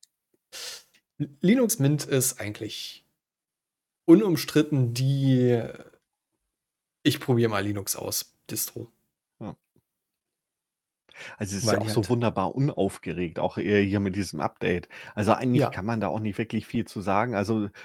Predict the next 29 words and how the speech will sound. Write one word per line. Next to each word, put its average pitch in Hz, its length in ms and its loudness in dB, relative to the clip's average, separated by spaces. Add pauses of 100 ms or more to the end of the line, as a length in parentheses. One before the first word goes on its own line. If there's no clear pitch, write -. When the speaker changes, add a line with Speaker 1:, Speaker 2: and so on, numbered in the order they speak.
(140)
Speaker 2:
so - 120 -2
'n 107 80 -2
bisschen 120 280 0
hier 120 220 2
und 101 160 0
da 107 140 0
mal 117 220 0
gemacht. 104 580 -6 (420)
Äh, 117 260 -2
mehr 117 260 2
ist - 160 -4
irgendwie 113 320 -2
auch - 160 -4
gar 95 160 -4
nicht 107 220 -8
nötig. 113 400 -4
Also, 95 160 -4
das 101 200 -6
ist 104 100 -8
eigentlich 104 280 -6
immer 98 220 -2
'ne 92 100 -6
feine 95 340 -4
Sache. - 420 -8 (640)
Also, 101 220 -2
wenn 110 140 2
die 101 100 0
jetzt 104 200 2
von, 107 360 -4